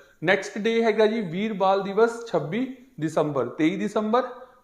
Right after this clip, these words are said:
ਪੱਚੀ ਦਸੰਬਰ, ਛੱਬੀ ਦਸੰਬਰ। ਪੰਦਰਾਂ ਨਵੰਬਰ ਬਿਰਸਾ ਮੁੰਡਾ ਜਨਜਾਤੀਏ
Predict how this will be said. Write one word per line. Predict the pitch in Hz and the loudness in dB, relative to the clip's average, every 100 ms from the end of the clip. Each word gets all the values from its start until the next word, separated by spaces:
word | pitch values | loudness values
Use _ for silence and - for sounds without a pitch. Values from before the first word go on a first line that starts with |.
| - | -2
ਪੱਚੀ | 160 160 214 | -2 0 -4
ਦਸੰਬਰ, | 214 220 220 247 269 - - - | -2 -2 2 2 2 -2 -10 -6
ਛੱਬੀ | - 214 180 180 | 0 2 2 -2
ਦਸੰਬਰ। | 180 170 123 117 - - _ _ - | -2 -4 -4 -6 -8 -14 _ _ 0
ਪੰਦਰਾਂ | 190 202 226 269 254 - - | 2 4 2 2 -4 -12 -6
ਨਵੰਬਰ | 185 196 190 170 110 - - _ 135 | 0 2 2 0 0 -4 -18 _ -4
ਬਿਰਸਾ | 165 170 165 208 | 0 0 4 4
ਮੁੰਡਾ | 208 208 202 247 240 - 131 | 4 0 2 2 0 -12 -4
ਜਨਜਾਤੀਏ | 180 202 214 185 151 - 190 226 | -2 0 0 0 -2 -4 -2 -2